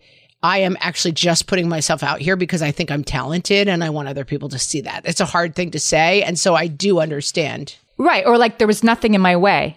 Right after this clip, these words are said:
Speaker 2: There was nothing in my way and I still didn't do it. Instead of, "I could have been a contender," right? It's more be, it'd be easier to say that.
Speaker 1: That being said, I think there is also plenty of times where you have a crazy maker in your life because it is someone who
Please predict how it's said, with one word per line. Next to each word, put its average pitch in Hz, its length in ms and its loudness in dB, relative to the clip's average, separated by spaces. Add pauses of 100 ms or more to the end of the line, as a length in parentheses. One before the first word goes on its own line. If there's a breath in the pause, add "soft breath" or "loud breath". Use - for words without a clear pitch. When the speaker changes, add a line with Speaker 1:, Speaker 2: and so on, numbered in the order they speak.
(100)
Speaker 2:
There 208 80 4
was 196 80 4
nothing 220 160 4
in 196 40 6
my 185 100 6
way 175 140 4
and 160 120 4
I 160 40 4
still 208 220 2
didn't 156 300 0
do - 100 0
it. - 220 -2
Instead 160 400 2
of, 147 320 -2
"I 180 80 2
could - 180 2
have 170 80 2
been 156 140 4
a - 20 4
contender," 151 580 2
right? 160 240 2
It's - 240 -2
more 160 180 4
be, 151 360 2
it'd 160 120 2
be 147 140 4
easier 143 240 4
to 131 60 -2
say 131 220 -2
that. 135 260 -2 (220)
Speaker 1:
That 247 220 -2
being 196 180 -4
said, 226 200 2
I 190 120 0
think 202 220 -4
there 175 140 0
is 160 120 -2
also 165 640 0 (100)
plenty 214 560 0
of 147 100 -6
times 165 400 -4
where 175 80 -4
you 170 100 0
have 147 60 -4
a 165 60 -8
crazy 165 340 -2
maker 151 360 -4
in 165 200 -4
your 151 160 -2
life 143 420 -2
because 151 640 -2
it 165 120 0
is 151 120 -2
someone 160 440 -2
who 151 720 0